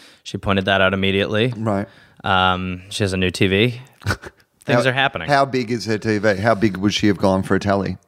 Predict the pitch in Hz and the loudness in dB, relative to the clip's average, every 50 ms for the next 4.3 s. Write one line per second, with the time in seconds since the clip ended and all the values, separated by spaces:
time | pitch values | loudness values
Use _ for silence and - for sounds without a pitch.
0 | _ _ _ - 269 330 339 - - _ 370 - - 175 190 220 240 240 233 254 | _ _ _ -2 0 0 -2 -4 -4 _ -4 -4 -2 -4 -2 0 0 0 2 0
1 | 269 254 302 330 320 - - 262 208 160 147 139 143 113 98 - 156 156 135 107 | 0 0 0 0 0 0 0 0 0 0 2 2 0 -2 0 0 0 2 2 0
2 | 101 101 107 123 - - 165 156 - 160 131 127 120 120 - - 113 110 107 107 | 0 -2 -4 -4 -2 0 -2 0 0 0 0 0 0 -4 -2 0 0 2 2 2
3 | 104 101 101 101 - - - - - 226 208 190 117 98 - - 110 113 110 104 | 0 -2 -2 -4 -6 -6 -8 -10 -8 -6 -4 -4 -4 -4 -2 0 2 4 4 4
4 | 95 - - - - | 2 0 -6 -16 -20